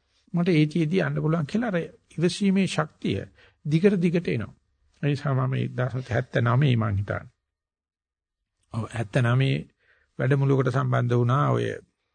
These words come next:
මුනිද ජීතුමත් එක්ක ඔය ගෝයන්කා ජීතුමත් එක්ක එකට වැඩ කරපු එක්කෙනෙක්. ආ, එතුමා කතා කරලා කියනවා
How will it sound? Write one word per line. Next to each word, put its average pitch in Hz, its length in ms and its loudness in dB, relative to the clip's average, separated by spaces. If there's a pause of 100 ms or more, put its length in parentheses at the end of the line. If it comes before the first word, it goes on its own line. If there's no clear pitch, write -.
මුනිද 131 320 -2
ජීතුමත් 117 540 -2
එක්ක 104 160 -4
ඔය 123 160 0
ගෝයන්කා 117 360 0
ජීතුමත් 120 480 -4
එක්ක 123 160 -8
එකට - 440 -8
වැඩ 117 180 2
කරපු 143 240 2
එක්කෙනෙක්. 104 420 -2 (1000)
ආ, 120 160 -4
එතුමා 175 460 2 (720)
කතා 139 260 0
කරලා 127 240 0
කියනවා 127 540 0